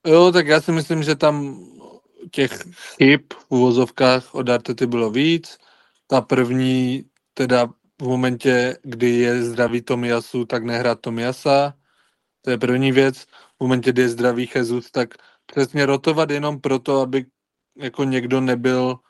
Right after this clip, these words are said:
smutný, že jako teďka čtyři zápasy za sebou seděl. V momentě, kdy Jesus,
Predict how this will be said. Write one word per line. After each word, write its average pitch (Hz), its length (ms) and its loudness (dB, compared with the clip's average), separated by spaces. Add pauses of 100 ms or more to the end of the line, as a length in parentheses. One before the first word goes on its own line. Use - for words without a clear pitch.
(180)
smutný, 131 840 -2
že 127 120 0
jako 123 400 -2
teďka 120 340 -6
čtyři 123 240 -2
zápasy 120 380 -4
za 123 120 -4
sebou 123 280 -6
seděl. 120 520 0 (500)
V - 20 -12
momentě, 127 360 0
kdy 123 220 2
Jesus, 123 460 -2